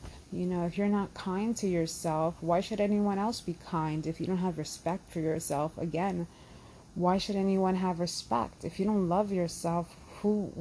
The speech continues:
You can't really find that love in anyone else, right? The biggest aspect is not only be kind to yourself, but love yourself,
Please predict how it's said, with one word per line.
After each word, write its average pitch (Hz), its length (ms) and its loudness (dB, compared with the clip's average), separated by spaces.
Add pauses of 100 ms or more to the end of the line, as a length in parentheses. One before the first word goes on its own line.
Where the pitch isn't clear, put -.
(720)
You 196 120 0
can't 254 340 2
really 226 340 4
find 226 440 2
that 165 240 0
love 180 460 0
in 170 120 0
anyone 170 460 2
else, - 520 -6
right? 170 460 0 (2000)
The 196 180 0
biggest 233 600 4
aspect 202 760 -2
is 185 180 -2
not 208 160 2
only 254 200 4
be 180 200 -2 (180)
kind 185 420 0
to 233 120 -2
yourself, 247 720 0 (1600)
but 190 240 2 (480)
love 269 320 2
yourself, 165 600 -4